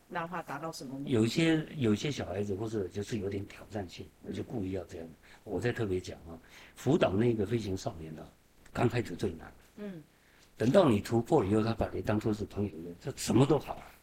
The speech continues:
Speaker 1: 嗯。
Speaker 2: 好，我自己有这样的经验。
Speaker 1: 嗯，
Speaker 2: 好，
Speaker 1: 嗯。
Speaker 2: 好，培养挫折容忍力，
Speaker 1: 对。
Speaker 2: 好，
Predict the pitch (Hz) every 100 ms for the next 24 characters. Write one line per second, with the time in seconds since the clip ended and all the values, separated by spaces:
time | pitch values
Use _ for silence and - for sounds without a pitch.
0 | _ - 196 185 160 151 - - - -
1 | 202 165 113 95 85 113 92 82 87 85
2 | 87 - - 214 196 185 175 175 - -
3 | - - - 127 104 95 120 98 90 92
4 | 85 73 95 92 92